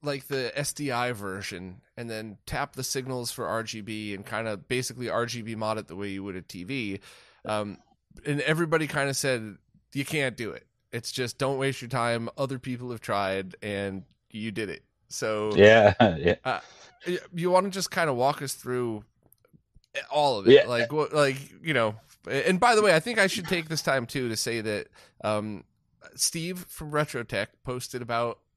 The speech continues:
Speaker 1: wa-, a sixty-eight X going up for sale. Uh, and I saw that immediately. I'm subscribed to him on Patreon. I got the email right away. And I saw, it turned out after the fact to be a, a gamer from Brazil who knew all of us,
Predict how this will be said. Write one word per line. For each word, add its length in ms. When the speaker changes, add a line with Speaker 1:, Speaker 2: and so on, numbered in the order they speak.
Speaker 1:
wa-, 180
a 100
sixty-eight 520
X 320
going 240
up 100
for 160
sale. 460
Uh, 180
and 120
I 60
saw 300
that 280
immediately. 500
I'm 120
subscribed 440
to 60
him 100
on 120
Patreon. 500
I 80
got 140
the 200
email 280
right 160
away. 400
And 220
I 120
saw, 520
it 100
turned 200
out 300
after 300
the 80
fact 300
to 60
be 200
a, 300
a 120
gamer 380
from 240
Brazil 480
who 240
knew 320
all 200
of 120
us, 300